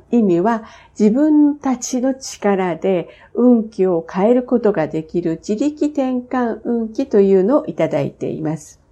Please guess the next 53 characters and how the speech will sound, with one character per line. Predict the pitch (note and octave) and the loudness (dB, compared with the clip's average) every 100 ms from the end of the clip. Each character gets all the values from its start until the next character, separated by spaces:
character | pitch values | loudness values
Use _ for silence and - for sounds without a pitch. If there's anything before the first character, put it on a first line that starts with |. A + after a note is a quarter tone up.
| _ _ _ _ - _ - | _ _ _ _ -20 _ 0
な | D4+ | 2
ん | C#4+ | 2
で | C4 | 0
す | - | -2
け | B3 | -2
ど | A#3 | -2
今 | A#3 | 2
日 | C4 A3+ G3+ | 2 4 2
は、 | B3+ B3 - - - - | 0 -2 -6 -18 -14 -2
あ | F#3+ F#3 F3 E3+ D#3+ - - _ - | 0 0 0 -2 -4 -8 -14 _ -2
ー、 | |
相 | A3+ B3+ | 0 2
手 | D4+ | 2
の | C4+ | 2
人 | C#4 C4 | 0 0
の | A3 | 0
話 | G#3 G#3+ A3 G#3+ A3+ | 0 0 0 0 0
を | G3 F3+ | 0 0
聞 | - - | -10 -4
き | B3 | -4
す | A#3+ A#3+ | -2 0
ぎ | G3 F3+ | 0 0
て、 | F#3+ F3+ - | 0 0 -2
相 | B3+ B3+ | -2 0
手 | B3 | 0
の | A#3+ A#3+ | 2 -2
人 | A#3+ B3 A#3 A3+ A3+ A#3 | -2 0 0 0 -4 0
に | C#4 - - - | 0 -2 -12 -2
振 | C4 | 2
り | D4+ | 4
回 | F#4+ F4+ F4 | 4 4 2
さ | F4 | 2
れ | E4 B3+ | 2 2
て | G3+ | -2
し | - G3 | 0 0
ま | F#3+ | 0
う | F3+ | -2
可 | F3+ E3+ | -4 -4
能 | E3 F3 | -2 -4
性 | - E3 | -4 -4
も | E3+ G#3 A3 | -4 -4 -4
あ | |
る | G#3 | -2
の | G3+ G#3+ | 0 4
で | D4 D#4 - | 2 2 -2
気 | E3+ | -2
を | D#3+ | -2
つ | - | -4
け | G3+ | -2
ま | F#3+ G3 | -2 -2
し | G3+ | -2
ょ | F3+ | -4
う。 | - | -6